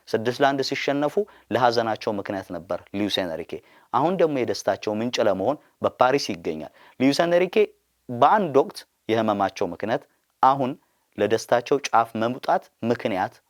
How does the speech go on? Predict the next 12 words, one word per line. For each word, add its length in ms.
ሆኖ 260
እያየነው 460
ነው 100
የምንገኘው። 500
ህይወት 240
እንዲህ 200
ነች። 160
ሉዊስ 200
ኤንሪኬ 320
የራሱም 560
ህመም 320
የሚሻርበት 760